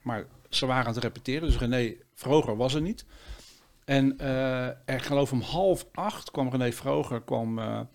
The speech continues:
kwam binnenlopen. Nou, ik stelde me voor, "Nou, dan, eh, leuk dat je er bent," dit en dat. Hij kwam zo in die gang richting het podium lopen. Hij haalt uit zijn achterzak, haalt hij zo die tekst van het nummer. Toen dacht ik, "Nou, wat hebben we hier?" <laughs> En, en toen dacht ik, "Gaat hij nu...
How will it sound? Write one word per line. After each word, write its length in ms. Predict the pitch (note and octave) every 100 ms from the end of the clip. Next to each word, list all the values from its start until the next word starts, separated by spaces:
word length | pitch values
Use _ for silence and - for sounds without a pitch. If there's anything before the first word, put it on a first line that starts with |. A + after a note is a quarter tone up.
| - - - -
kwam 200 | B2+ A#2
binnenlopen. 680 | C3+ D#3 D#3 D#3+ E3 F3
Nou, 160 | D#3+ G2+
ik 80 | G2+ - -
stelde 300 | - - A2
me 120 | A2 G#2
voor, 300 | C3+ B2+ C3
"Nou, 200 | A2 G#2
dan, 180 | A#2 B2
eh, 120 | A2+ B2+
leuk 180 | C3+ A#2+
dat 100 | A2
je 60 | A#2
er 80 |
bent," 280 | A#2+ C3+ D3
dit 160 | G#2+ G#2
en 100 | A2+
dat. 160 | C#3
Hij 100 | B2
kwam 220 | B2 C3 B2
zo 120 | B2+
in 80 | B2
die 100 | A#2
gang 360 | - D3 B2 - - - -
richting 320 | A#2+ D3+ C#3+
het 100 | A#2
podium 280 | - C#3+ D#3+
lopen. 300 | C#3+ D3 D3
Hij 80 | B2+
haalt 220 | C#3 C#3+
uit 160 | C3 C3
zijn 120 | -
achterzak, 440 | F3+ - C#3 B2 A#2+
haalt 220 | B2 -
hij 80 | A#2+
zo 320 | A#2 G#2+ - - - - -
die 240 | - B2+ C3
tekst 540 | F3+ F#3 - - - _ _ _ _ _
van 160 | - F#3
het 100 | D3
nummer. 220 | C#3+ F3 F3
Toen 20 | D3+
dacht 40 |
ik, 60 | C3+
"Nou, 200 | D#3+ C3+
wat 80 | D3
hebben 220 | F#3 F3
we 60 |
hier?" 340 | E3+ B2 A2 -
<laughs> 40 |
En, 160 | - A#2+ - - - -
en 160 | - -
toen 180 | F#3 B2+ -
dacht 180 | F3+ D#3
ik, 140 | C3+
"Gaat 260 | - F3 -
hij 100 | E3
nu... 480 | E3+ G3+ A3+ A#3+